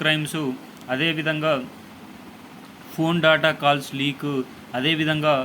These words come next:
వ్యక్తిగత సమాచారం లీక్, ఇలా ఎన్నో జరుగుతున్నాయి. ముఖ్యంగా ఏఐ వచ్చిన తర్వాత ప్రధానుల ఫోటోలు, సీఎంల ఫోటోలు, హీరోయిన్ల ఫోటోలు, హీరోల ఫోటోలు మార్పిడి చేసి కూడా ఈ విధంగా చిత్రహింసలకు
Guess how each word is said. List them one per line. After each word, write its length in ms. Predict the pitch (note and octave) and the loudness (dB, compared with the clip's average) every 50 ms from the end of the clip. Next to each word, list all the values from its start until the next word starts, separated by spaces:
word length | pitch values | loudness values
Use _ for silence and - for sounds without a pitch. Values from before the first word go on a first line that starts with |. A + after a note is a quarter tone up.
| B2+ - - - - - C3 | -4 -10 -18 -20 -12 -6 -6
వ్యక్తిగత 420 | C#3 C#3 - - F3 F3 E3+ E3+ E3+ D3+ - | -6 -4 -2 -4 -2 -2 -2 -2 -4 -4 -2
సమాచారం 520 | D#3 D3 D3 D3+ C#3+ C#3+ D#3 D3+ D3 D3 C#3+ C3 C3 C3+ | -2 0 0 0 0 0 0 0 0 0 0 -2 -2 -2
లీక్, 280 | C#3 C3 - C#3+ C#3 C3 A#2 A2+ - - - - - C3+ | -2 -4 -4 -4 -4 -4 -4 -6 -10 -18 -20 -12 -6 -2
ఇలా 140 | C#3 C#3+ C#3+ C3+ C3 B2+ | 2 2 2 4 2 2
ఎన్నో 180 | B2 C3 C#3+ D3 C3 | 0 0 -2 0 0
జరుగుతున్నాయి. 680 | C3+ C3+ C3+ C3 C3 - B2+ C3 C3+ C3+ C3 B2+ A#2+ A2+ A2+ - - - - - D3 | 0 0 0 -2 -2 -4 -4 -2 -2 0 0 0 -2 -4 -8 -12 -18 -18 -14 -8 -8
ముఖ్యంగా 400 | D3 C#3+ F3 F3 E3+ E3+ F3 E3+ D#3 C3+ - - C#3 C#3+ D#3 | -4 0 0 2 4 4 4 4 4 2 0 -2 2 4 4
ఏఐ 180 | F3 F3+ F3+ F3+ F3 E3 | 6 6 4 4 2 2
వచ్చిన 240 | E3+ E3 - F3 E3+ D#3+ D#3+ | -2 -4 -2 -2 -2 0 2
తర్వాత 400 | D#3+ D#3 D#3 D#3 D#3 D3+ D3+ E3+ E3 D3+ C3+ B2+ - - - - - - - - | 2 2 4 4 2 2 4 4 4 4 4 2 -2 -8 -18 -20 -20 -12 -4 -2
ప్రధానుల 440 | D3 C#3+ C#3+ D#3+ E3+ E3 E3 E3 D#3+ D#3 | 0 2 2 2 2 2 0 0 -2 -2
ఫోటోలు, 420 | - D#3 D3+ - D#3+ D#3 D3+ D3+ D3+ D3+ C#3 C3+ - - - - - - | -2 -4 -2 -2 -2 -2 0 0 -2 -2 -4 -6 -8 -14 -20 -20 -16 -10
సీఎంల 380 | - C#3+ D3+ E3 D#3+ D#3+ D#3+ D#3 D3 - | -4 -2 0 0 0 0 -2 -4 -2 -2
ఫోటోలు, 400 | D3 C#3+ C3 D3 D3 C#3+ D3 C#3+ C3 B2 - - - - - - - B2+ - | -4 -2 -2 -2 -2 -2 -2 -4 -4 -6 -8 -12 -20 -20 -20 -16 -10 -4 0
హీరోయిన్ల 440 | D3 D3+ D#3+ E3 E3+ E3+ E3 D#3+ D#3+ D3+ D3+ | 2 4 4 4 2 2 0 -2 -2 -2 -4
ఫోటోలు, 360 | D3+ D3 D#3 D#3 D3 D3+ D3+ C#3+ - A2+ | -4 -4 -2 -2 -2 -2 -2 -4 -4 -2
హీరోల 340 | C#3 C#3+ D3 D#3 D#3 D#3 D3+ D3+ | -4 -2 -2 0 -2 -2 -4 -4
ఫోటోలు 340 | - C#3+ C#3 C#3 D3 D3 D3 C3+ C3+ | -4 -6 -4 -4 -4 -4 -2 -2 0
మార్పిడి 360 | B2+ B2+ C3+ C3 C3 C#3+ C#3+ C3 C3 | 0 0 0 0 -2 -6 -6 -4 -4
చేసి 240 | C#3 C3 C3 C#3 C3 - - | -6 -6 -6 -6 -8 -8 -6
కూడా 200 | C3+ C3 C#3 C#3 B2 A#2 A2 - - - - - - - - C3+ | -4 0 2 2 2 0 -4 -10 -18 -18 -18 -18 -16 -10 -6 -4
ఈ 20 | C3+ C#3+ | -2 -2
విధంగా 340 | D3+ C#3 C#3+ C#3 C#3 C#3+ C#3 B2+ A#2+ - - - - - - | 0 -2 -2 -2 0 0 0 0 -2 -6 -12 -20 -20 -18 -16
చిత్రహింసలకు 640 | C#3+ - D3+ D3+ C#3+ C#3 C3+ C3 D3 C#3 C3+ C3+ | -12 -6 -4 -2 -2 -2 -4 -6 -8 -8 -6 -6